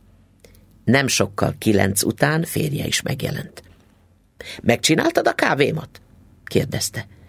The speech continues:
"Nem, drágám, úgy gondoltam, majd reggelizel valami finomat a klubban.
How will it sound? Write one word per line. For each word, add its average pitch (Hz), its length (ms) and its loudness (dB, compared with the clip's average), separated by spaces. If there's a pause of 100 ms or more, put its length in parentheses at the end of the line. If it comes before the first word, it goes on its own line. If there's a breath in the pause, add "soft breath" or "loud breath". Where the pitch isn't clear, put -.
(580 loud breath)
"Nem, 285 420 6
drágám, 147 540 4 (260 loud breath)
úgy 294 200 2
gondoltam, 247 480 4
majd 240 220 4
reggelizel 160 560 4
valami 175 260 4
finomat 139 420 2
a 135 80 4
klubban. 110 500 2